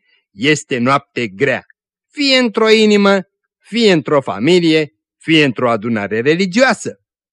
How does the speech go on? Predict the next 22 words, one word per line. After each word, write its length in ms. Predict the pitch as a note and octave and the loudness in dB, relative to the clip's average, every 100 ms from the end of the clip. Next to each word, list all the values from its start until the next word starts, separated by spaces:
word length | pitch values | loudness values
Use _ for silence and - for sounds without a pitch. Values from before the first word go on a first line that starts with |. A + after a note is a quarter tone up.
| _ _ _ _ - | _ _ _ _ -8
Numai 480 | A2 C3 B2+ C3 | -4 -2 0 0
când 240 | B2+ C3 B2 | -2 -4 -4
i 80 | C3 | -4
se 180 | C3 | -6
dă 180 | B2 C#3 | -2 -4
tronul 500 | C3 D3 D3 C3 B2 | -2 -2 0 0 0
întreg 520 | A#2+ A2+ - C#4 E3+ | -2 -2 0 0 0
Mântuitorului 840 | G#2+ B2+ A#2 D3 C3+ G3 F3 C#3 C3+ | -4 -4 -4 -6 0 2 2 0 0
nostru, 560 | B3 C4+ - F3+ A#2+ _ _ | 0 0 -2 -2 -2 _ _
se 240 | - - D3 | -14 0 0
urcă 540 | B2 B2 D3 - C3+ | 2 0 -2 0 -4
pe 200 | A#2 C3 B2+ | -2 -4 -4
el 240 | A2 C3+ B2 | -2 -2 -2
și 180 | - | -4
începe 420 | B2 A2 C3+ A2+ A2+ | -6 -4 -6 -4 -10
să 140 | A#2 | -8
domnească. 680 | A2 F3+ B3 F#3+ - - - _ _ _ _ | -4 0 2 0 -4 -16 -20 _ _ _ _
Și 340 | - - C3+ - | -16 -10 -10 -4
acolo 420 | C#3+ C#3+ C#3+ C#3 | -4 -2 -2 -2
unde 240 | C3+ C3 C#3 | -2 -2 -2
stăpânește 680 | - C#3 C3+ C3+ C3 - | -4 -4 -2 -4 -4 -6
el, 380 | A#2 F3 B3+ | 0 2 2